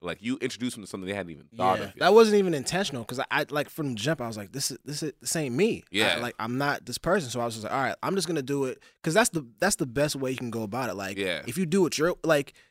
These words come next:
Speaker 2: you're either gonna get it or you're not gonna get it.
Speaker 1: Yeah.
Speaker 2: So if you go in there and do it your way, like, y-, the chances of you getting it and not getting it are still gonna be the same,
Speaker 1: Same
Speaker 2: but you're
Speaker 1: exact.
Speaker 2: still gonna feel good because you're like, "Okay, I did it how I wanted
Speaker 1: You
Speaker 2: to
Speaker 1: didn't,
Speaker 2: do it."
Speaker 1: you didn't pimp yourself out.
Speaker 2: Yeah, exactly, exactly.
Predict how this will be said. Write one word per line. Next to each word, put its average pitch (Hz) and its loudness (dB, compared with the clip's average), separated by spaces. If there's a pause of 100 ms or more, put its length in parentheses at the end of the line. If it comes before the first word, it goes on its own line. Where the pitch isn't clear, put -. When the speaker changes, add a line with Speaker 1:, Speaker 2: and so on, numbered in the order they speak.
(120)
Speaker 2:
you're 156 -4
either 247 4
gonna 170 4
get 196 10
it 294 6 (120)
or 147 2
you're 143 2
not 156 4
gonna 120 -2
get 104 -6
it. - -10
Speaker 1:
Yeah. 254 -2
Speaker 2:
So 139 -2
if 120 -8
you 127 -6
go 208 10
in 220 8
there 202 6
and 143 0
do 156 6
it 123 2
your 214 12
way, 233 6 (460)
like, 143 0 (100)
y-, 156 -20 (100)
the 165 0
chances 226 6
of 156 4
you 196 2
getting 202 8
it 202 8
and 170 6
not - 4
getting 156 0
it 139 -4
are 135 -4
still 160 2
gonna 139 -2
be 123 -4
the 120 -6
same, 170 2
Speaker 1:
Same 135 4
Speaker 2:
but 127 4
you're 147 2
Speaker 1:
exact. 190 6
Speaker 2:
still 180 8
gonna 151 2
feel 135 -2
good 143 2
because 123 -2
you're 123 -4
like, 110 -2
"Okay, 135 0
I 127 0
did 131 -2
it 135 0
how 120 -4
I 123 4
wanted 117 -4
Speaker 1:
You 135 6
Speaker 2:
to 139 0
Speaker 1:
didn't, 110 -2
Speaker 2:
do 92 -8
it." 113 -2
Speaker 1:
you 123 2
didn't 123 -4
pimp 123 -2
yourself 104 -2
out. 101 0
Speaker 2:
Yeah, 175 6
exactly, 131 6
exactly. 123 -4